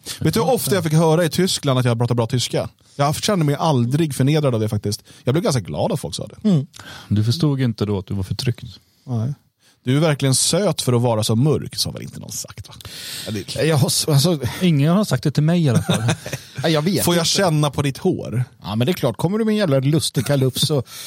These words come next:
Speaker 2: så vill man känna
Speaker 1: "Är
Speaker 2: på
Speaker 1: det
Speaker 2: det.
Speaker 1: där verkligen ditt riktiga hår?"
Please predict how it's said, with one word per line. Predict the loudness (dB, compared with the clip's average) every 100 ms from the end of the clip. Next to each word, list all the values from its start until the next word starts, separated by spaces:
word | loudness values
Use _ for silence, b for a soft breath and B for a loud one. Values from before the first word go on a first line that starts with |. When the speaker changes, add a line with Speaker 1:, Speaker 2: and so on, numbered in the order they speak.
| B B
Speaker 2:
så | 0
vill | 0 2
man | 0
känna | 0 0
Speaker 1:
"Är | 2
Speaker 2:
på |
Speaker 1:
det | 4
Speaker 2:
det. | 4
Speaker 1:
där | 2
verkligen | 4 2 2 2
ditt | 2
riktiga | 0 0 -2 0
hår?" | 0 -2 -6